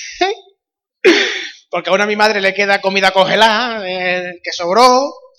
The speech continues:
eh, a mí me quedan todavía tonelada y media de polvorones, algún que otro turrón, y se va a tirar, no, qué pena.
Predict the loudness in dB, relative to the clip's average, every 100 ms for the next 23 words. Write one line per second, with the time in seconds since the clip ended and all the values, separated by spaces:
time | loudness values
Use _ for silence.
0 | -20 _ -6 0 2 4 2 0 0 0
1 | 0 0 -2 -2 0 4 4 2 -2 -8
2 | -18 _ -12 -6 0 0 0 0 0 2
3 | -2 -2 0 4 4 4 -2 -4 -6 -6
4 | -6 -4 -4 -4 -2 2 4 4 2 -10
5 | -20 _ _ _ _ _ -12 -10 -8 -8
6 | -6 -6 -8 -12 -16 -20 _ -20 -20 -20
7 | -20